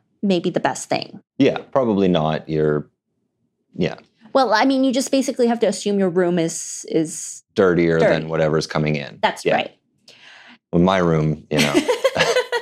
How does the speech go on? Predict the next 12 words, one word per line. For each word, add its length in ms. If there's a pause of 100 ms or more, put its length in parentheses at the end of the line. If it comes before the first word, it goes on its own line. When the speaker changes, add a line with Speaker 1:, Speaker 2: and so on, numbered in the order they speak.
(1500)
Speaker 1:
But 400
a 140 (300)
different 680
technology 920 (320)
that 120
has 120
been 140
proposed 420
is 120
called 280
displacement 720
ventilation. 880